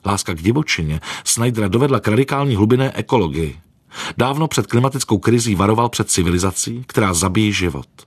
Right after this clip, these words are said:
Jeho příklon k buddhismu je veden láskou k životu. Dharma je pro něj svobodnou cestou všech bytostí, Indrovou sítí spojující lidské i mimolidské, hvězdy a trávy, šakaly a mnichy, ptačí básníky a šelmy posluchačky.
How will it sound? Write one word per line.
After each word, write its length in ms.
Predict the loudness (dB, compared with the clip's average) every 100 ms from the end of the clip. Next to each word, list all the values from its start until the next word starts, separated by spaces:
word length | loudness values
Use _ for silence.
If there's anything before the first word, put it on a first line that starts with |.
| _ _ _ _ -14 -8 2
Jeho 220 | 2 2
příklon 420 | 0 -2 0 0
k 40 | 2
buddhismu 440 | 2 4 2 0
je 80 | 2
veden 240 | 2 2
láskou 380 | 2 2 0 -2
k 60 | 0
životu. 460 | 0 0 -6 -20 _ _ _ _ _
Dharma 440 | -2 0 0 -2 -2 -6 -2
je 80 | 0
pro 140 | 2
něj 140 | 2 2
svobodnou 460 | 2 2 2 0
cestou 300 | 0 0 2
všech 200 | 2 2
bytostí, 680 | 2 0 0 -2 -4 -8 -18 _ -20 -14 -10 0
Indrovou 480 | 2 4 4 2 2
sítí 580 | 0 0 -2 -4 -8 -6
spojující 680 | 0 4 6 4 2 2
lidské 360 | 2 2 0 0
i 60 |
mimolidské, 680 | 2 4 4 2 0 0 0 -8 -6
hvězdy 400 | 2 2 4 2
a 100 | 0
trávy, 460 | 0 2 2 2 -2 -4 -2
šakaly 440 | 0 0 2 0
a 80 | 0
mnichy, 360 | 0 0 2 -2
ptačí 340 | -2 -2 0
básníky 580 | 2 2 0 0 0 0
a 80 | 2
šelmy 300 | 2 2 2
posluchačky. 720 | 0 0 -2 -4 -6 -10